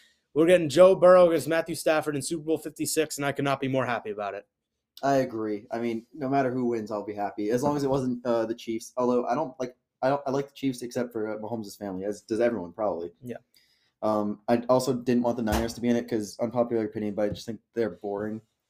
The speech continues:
Speaker 2: to watch. I just think they're just, I don't know, I just don't like their style of play. So Bengals Rams is, is kinda,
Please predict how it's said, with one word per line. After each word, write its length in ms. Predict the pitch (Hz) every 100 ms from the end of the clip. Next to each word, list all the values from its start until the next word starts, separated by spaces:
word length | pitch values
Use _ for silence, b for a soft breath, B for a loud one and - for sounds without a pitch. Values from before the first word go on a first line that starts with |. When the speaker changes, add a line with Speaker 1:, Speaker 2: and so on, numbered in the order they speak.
| _
Speaker 2:
to 100 | -
watch. 440 | 104 95 101 -
I 40 | -
just 160 | 117
think 160 | - 110 - _ _ _ _ _
they're 100 | 139
just, 360 | 147 160 - - _ -
I 60 |
don't 180 | 139 139
know, 80 | 120
I 80 | 113
just 140 | 123
don't 160 | 127 120
like 180 | 113
their 80 | 113
style 300 | 107 110 107
of 120 | 98
play. 300 | - 101 98 95 _ _ -
So 300 | 123 117 113
Bengals 500 | 117 120 131 120 110
Rams 320 | 107 117 104
is, 100 | -
is 160 | 113
kinda, 300 | - 117 113